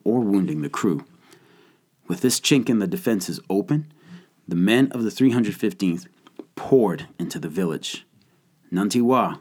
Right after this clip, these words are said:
fell at eleven o'clock that morning, two days behind the original timetable and with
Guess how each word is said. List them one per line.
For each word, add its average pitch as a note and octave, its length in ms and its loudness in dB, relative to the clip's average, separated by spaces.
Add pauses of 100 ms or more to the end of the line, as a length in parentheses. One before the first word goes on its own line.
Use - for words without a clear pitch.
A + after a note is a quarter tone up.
(140)
fell F2+ 460 -4
at F#2 100 -4
eleven G2 360 0
o'clock - 340 -6
that E2 140 -6
morning, E2+ 420 0 (500)
two F3 220 4
days G#2 400 0 (100)
behind F2 320 -4
the D#2 80 -2
original F2+ 360 -2
timetable G2 720 0 (440)
and G2+ 220 0
with F#2 240 -2